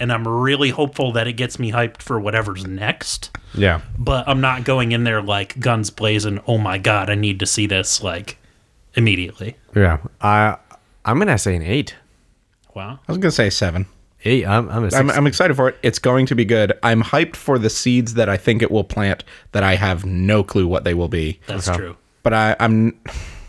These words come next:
Speaker 3: like, it doesn't continue the story. There's no stakes in it.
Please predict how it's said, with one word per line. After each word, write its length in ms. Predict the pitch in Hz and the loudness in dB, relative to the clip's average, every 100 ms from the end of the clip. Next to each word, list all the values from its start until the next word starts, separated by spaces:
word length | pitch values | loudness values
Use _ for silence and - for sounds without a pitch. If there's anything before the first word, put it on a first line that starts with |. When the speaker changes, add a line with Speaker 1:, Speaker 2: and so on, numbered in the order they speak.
| - - - - - | -20 -20 -20 -18 -2
Speaker 3:
like, 320 | 135 123 - | 0 0 -4
it 300 | 87 - _ | -8 -10 _
doesn't 580 | 135 127 127 - - - | 0 2 2 0 -4 -10
continue 640 | - 123 - - 131 123 104 | -2 0 0 2 4 4 4
the 80 | |
story. 720 | 107 - 110 104 98 98 98 - - - _ _ - | 2 2 4 4 4 4 2 -2 -20 -20 _ _ 0
There's 280 | 110 98 95 | 2 2 2
no 400 | 101 104 117 110 | 2 4 4 2
stakes 460 | - 117 107 - | 0 0 0 0
in 100 | 92 | -2
it. 180 | 85 - | -2 -4